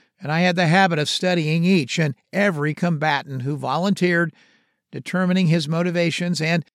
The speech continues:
ensuring that he understood the rules of organization and conduct, explaining our goals and principles, explaining what I could and should explain. Without that approach,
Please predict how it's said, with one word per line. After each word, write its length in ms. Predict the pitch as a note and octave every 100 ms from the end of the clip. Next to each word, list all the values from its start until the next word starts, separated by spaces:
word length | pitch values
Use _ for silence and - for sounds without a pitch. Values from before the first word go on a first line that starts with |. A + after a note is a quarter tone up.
| -
ensuring 800 | D#3+ D#3 - - G#3+ G3 D3+ E3
that 140 | D3
he 180 | C#3+ G3
understood 580 | F3+ E3+ E3 - E3+ D#3+
the 80 | F3
rules 460 | E3 E3+ D#3+ C#3+
of 100 | D3+
organization 800 | D3 D#3 D3+ D#3 D3+ F3 - D#3+
and 320 | E2 E3 A3
conduct, 640 | - G#3+ G3+ C3 G2+ - - _ _
explaining 760 | D3 C#3 - - E3+ F3 F#3+ F3+
our 200 | D3+ C3+
goals 680 | C3+ D3 F3 F#3+ G3+ G3+ D3
and 180 | D3+ C#3
principles, 800 | F#3 F#3 - D#3 D3 D#3+ D#3 - _ _ _
explaining 580 | C#3+ C3 - F3+ F#3 F#3+
what 180 | E3+ F#3
I 200 | F3+ F#3
could 500 | - G3 E3 C#3+ C#3+ _ _
and 380 | - D3 D3 C#3+
should 420 | - G3 D#3 A#2 -
explain. 640 | - C3+ - E3+ D3 A2+ F2+ _ _ _ _ _ _
Without 380 | - D3+ F#3 A#3
that 180 | A3 G#3+
approach, 500 | A3 F#3 F3 E3+ -